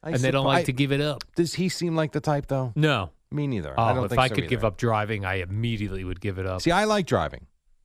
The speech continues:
Speaker 1: I wouldn't wanna give it up. I don't, I, I don't wanna be in the, uh-uh. Doesn't work for me.
Speaker 2: Yeah.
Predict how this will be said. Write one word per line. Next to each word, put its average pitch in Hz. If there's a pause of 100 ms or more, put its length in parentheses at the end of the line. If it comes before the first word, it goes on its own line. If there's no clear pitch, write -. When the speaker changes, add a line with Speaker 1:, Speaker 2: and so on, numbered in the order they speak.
(160)
Speaker 1:
I 147
wouldn't 160
wanna 85
give 76
it 73
up. 67
I 127
don't, 147
I, 135
I 131
don't 147
wanna 131
be 120
in 113
the, 104
uh-uh. 87 (160)
Doesn't 101
work 85
for 87
me. 71 (140)
Speaker 2:
Yeah. 117